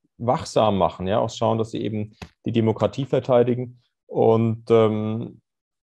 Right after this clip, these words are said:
ja, und gerade solche Besuche an solchen Orten wie Dachau, also ich bin immer, ich bin gegen Pflichtbesuche an, an, an Gedenkstätten, aber ich finde es trotzdem gut, wenn man sowas macht, wenn man so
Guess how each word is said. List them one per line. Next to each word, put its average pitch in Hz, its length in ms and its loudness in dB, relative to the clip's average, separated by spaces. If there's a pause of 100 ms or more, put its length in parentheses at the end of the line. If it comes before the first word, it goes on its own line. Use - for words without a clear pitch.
ja, 143 260 6
und 131 80 4
gerade 143 440 4
solche 180 260 2
Besuche 170 340 0
an 147 100 -4
solchen 147 260 -2
Orten 139 280 0
wie 123 60 -4
Dachau, 139 240 2
also 107 80 -2
ich 113 100 -10
bin 156 80 -4
immer, 139 340 -2
ich 120 120 -16
bin 127 120 -8
gegen 113 220 -2
Pflichtbesuche 107 640 -4
an, 98 160 -4
an, 101 200 -10
an 101 180 -6
Gedenkstätten, 117 640 -2
aber 107 200 4
ich 101 100 -4
finde 113 140 -4
es - 60 -8
trotzdem 104 360 -6
gut, 120 180 -4
wenn 123 80 -2
man 107 140 0
sowas 98 240 0
macht, 127 240 -4
wenn 113 80 -6
man 107 100 -6
so 101 140 -10